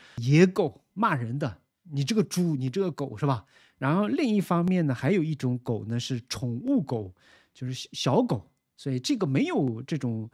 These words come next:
轻蔑的意思哈。耶稣用的是小狗、宠物狗，意思就是常-，我们所说的常识一样，本来给儿女们、孩子准备的这个蛋糕、食物，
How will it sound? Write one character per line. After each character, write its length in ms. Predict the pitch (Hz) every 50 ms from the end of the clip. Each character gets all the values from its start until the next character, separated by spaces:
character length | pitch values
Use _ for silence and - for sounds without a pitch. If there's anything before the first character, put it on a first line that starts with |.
| _ _ _ -
轻 400 | - - - 226 220 226 240 254
蔑 180 | 294 269 214
的 260 | 147 117 110 107 104 101
意 140 | - 165
思 160 | 120 - - 107
哈。 180 | 95 104 98 -
耶 120 | - 170
稣 220 | 185 180 - 190 190
用 180 | 208 214 190
的 80 | 180 170
是 200 | 160 - 156 135
小 280 | - - - 110 131 190
狗、 300 | 202 - 139 110 95 - _ _ _ _
宠 200 | - - - 120
物 220 | 143 269 349 311
狗， 220 | 160 120 107 98 - _ - - _ _
意 100 | - 269
思 160 | 220 - 226
就 140 | 208 320 330
是 140 | 233 - 160
常-， 400 | - - - 127 123 139 190 208 - _ _ _ -
我 100 | 139 131
们 160 | 131 160 180
所 160 | - - 135
说 180 | 120 - 170 170
的 80 | 170
常 300 | - - - - 139 233
识 220 | 254 - - 135 165
一 20 |
样， 180 | 185 143 110 107
本 120 | - 120 110
来 160 | 117 147 254
给 240 | 262 - 220 160 131
儿 200 | - 127 123 139
女 160 | 208 240 220
们、 240 | 147 123 113 110 110
孩 240 | 107 - - 113 147
子 160 | 196 262 277
准 240 | - - 151 120 117
备 180 | 123 175 175 160
的 140 | 135 139
这 140 | 127 - 135
个 180 | 127 127 123 123 - - - - _ _ -
蛋 240 | 233 196 165 147
糕、 280 | 135 139 131 127 123 127
食 380 | 117 - - - - 123 113 127
物， 360 | 196 196 143 110 98 -